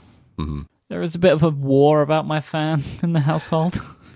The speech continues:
Speaker 1: Oh, really?
Speaker 2: Yeah, 'cause the fan also heats up,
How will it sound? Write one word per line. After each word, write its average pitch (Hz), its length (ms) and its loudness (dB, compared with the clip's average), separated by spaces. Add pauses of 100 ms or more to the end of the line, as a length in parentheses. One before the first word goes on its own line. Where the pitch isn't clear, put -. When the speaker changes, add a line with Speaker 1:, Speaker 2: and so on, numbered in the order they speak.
(420)
Speaker 1:
Oh, 147 140 8
really? 139 560 4
Speaker 2:
Yeah, 156 540 4
'cause - 180 -6
the 156 100 -4
fan 175 320 2
also 147 720 4 (200)
heats - 380 -6
up, 156 400 0